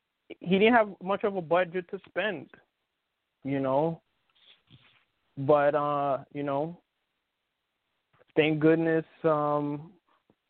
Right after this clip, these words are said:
you know, S-, Steve Cohen was able to convince him to, to come, come to the Mets and now as, uh, the, you know, the team president. So he's the highest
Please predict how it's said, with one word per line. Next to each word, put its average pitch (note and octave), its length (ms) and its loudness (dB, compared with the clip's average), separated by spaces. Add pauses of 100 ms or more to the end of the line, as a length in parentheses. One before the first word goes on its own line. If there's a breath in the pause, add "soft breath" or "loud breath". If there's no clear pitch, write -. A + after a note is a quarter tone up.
(580)
you C#3+ 140 2
know, D3 180 4
S-, - 340 -16
Steve E3 280 2
Cohen F#3 380 0
was D#3 180 0
able D#3 260 2
to D3+ 340 0
convince E3 500 0
him B2+ 260 -4
to, B2+ 240 0 (540)
to D3+ 80 4
come, D#3 420 2
come D#3+ 140 0
to F3 120 0
the D#3 100 2
Mets D3+ 280 2
and D3+ 140 -4
now C#3+ 220 2
as, C#3 180 4 (100)
uh, C3 300 0 (100)
the, B2 320 0 (580)
you C#3 100 0
know, D3 120 4
the C3+ 120 2
team F#3+ 260 2
president. A#2+ 580 -4 (1120)
So D3+ 100 0
he's E3 240 4
the D3+ 160 4
highest E3 360 0